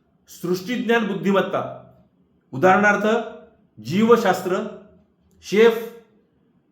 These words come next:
जागरूक उपभोक्ता, ग्राहक. दुसरं आहे सांगीतिक बुद्धिमत्ता, उदाहरणार्थ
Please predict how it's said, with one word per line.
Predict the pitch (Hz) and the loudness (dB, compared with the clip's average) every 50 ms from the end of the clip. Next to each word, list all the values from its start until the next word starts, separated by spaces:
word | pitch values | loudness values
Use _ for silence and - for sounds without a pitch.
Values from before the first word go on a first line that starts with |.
| - 107 | -6 0
जागरूक | 165 156 165 165 175 214 226 226 214 - - - - | 2 2 2 2 2 2 0 0 -2 -6 -12 -10 -8
उपभोक्ता, | 165 156 226 226 202 185 185 185 190 214 214 214 214 214 - 127 | -2 2 4 4 4 4 2 0 0 -2 -2 -2 -4 -6 -6 -4
ग्राहक. | 147 156 143 165 180 175 - - - - - - _ _ _ _ _ _ _ _ _ _ _ _ _ _ _ _ _ _ _ - | -2 0 0 0 0 -2 -4 -8 -14 -18 -20 -20 _ _ _ _ _ _ _ _ _ _ _ _ _ _ _ _ _ _ _ -14
दुसरं | 117 139 180 - 254 254 262 | -8 -6 -6 -2 0 2 4
आहे | 247 220 220 226 247 240 - - - - - - _ _ _ _ _ | 4 6 6 6 4 2 0 -4 -10 -14 -20 -20 _ _ _ _ _
सांगीतिक | - 170 170 180 196 208 233 - 247 247 202 190 | -6 -4 -2 -2 -2 -2 -4 -6 -6 -8 -8 -6
बुद्धिमत्ता, | 190 196 160 185 185 185 175 - - 127 - - - - - - - _ _ _ _ _ _ _ _ _ _ _ _ _ _ _ _ _ _ _ _ _ _ _ _ _ _ _ _ _ _ _ _ _ - | -6 -4 -2 0 0 0 0 -2 -4 -8 -8 -10 -12 -16 -20 -20 -20 _ _ _ _ _ _ _ _ _ _ _ _ _ _ _ _ _ _ _ _ _ _ _ _ _ _ _ _ _ _ _ _ _ -8
उदाहरणार्थ | 143 156 196 202 214 220 226 220 214 - 226 | -2 2 4 4 6 6 4 2 0 0 -2